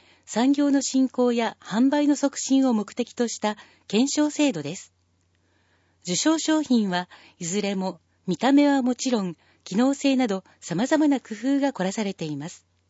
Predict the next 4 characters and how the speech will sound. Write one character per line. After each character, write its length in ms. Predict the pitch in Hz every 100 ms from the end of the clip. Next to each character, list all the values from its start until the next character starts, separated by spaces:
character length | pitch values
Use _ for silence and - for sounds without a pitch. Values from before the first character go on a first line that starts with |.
| _ _ _ _ _ _ _ _ _ _ _ _ _ _ _ _ _ _ - _ 208 _ _ _ _ _ _ _ _ _ _ _ _ _ _ _ _ _
応 200 | 208 254
募 120 | 277
方 240 | 285 277 269
法。 460 | - 185 165 160